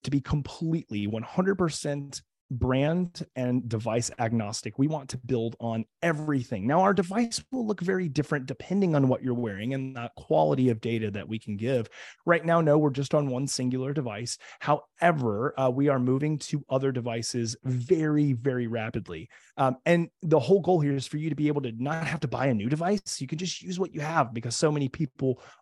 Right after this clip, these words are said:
already have, you know, an Apple Watch or Garmin or Fitbit or Polar or whatever it may be. Our goal is to drive not having just to, to sell software and a platform, not have to ship out devices. You just use what you got.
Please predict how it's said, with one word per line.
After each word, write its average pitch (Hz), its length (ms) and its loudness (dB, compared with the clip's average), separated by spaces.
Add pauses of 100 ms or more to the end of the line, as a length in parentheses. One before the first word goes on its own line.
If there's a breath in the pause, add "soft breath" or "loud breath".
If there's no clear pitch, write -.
already 147 260 0
have, 127 440 -2
you 123 80 -4
know, 120 80 -6
an 123 80 -10
Apple 139 320 0
Watch 110 320 -2
or 127 80 2
Garmin 135 720 0
or 123 100 -2
Fitbit 139 480 0
or 117 80 0
Polar 139 540 4
or 127 220 -6
whatever 139 320 -2
it 110 40 -10
may 113 160 -6
be. 143 380 2 (440 loud breath)
Our 131 200 2
goal 147 220 8
is 131 100 0
to 127 100 -6
drive 123 540 0
not 123 400 0
having 147 380 0
just 131 420 -2
to, 143 160 -2 (120)
to 123 120 2
sell 120 260 2
software 147 460 -2
and 101 100 -10
a 101 40 -14
platform, - 440 -2
not 110 200 -6
have 113 180 -8
to 104 180 -6 (120)
ship - 340 -2
out 135 240 0
devices. 127 480 -2
You 131 60 -8
just 139 160 -6
use 175 100 -4
what 180 100 2
you 226 160 -6
got. - 160 -8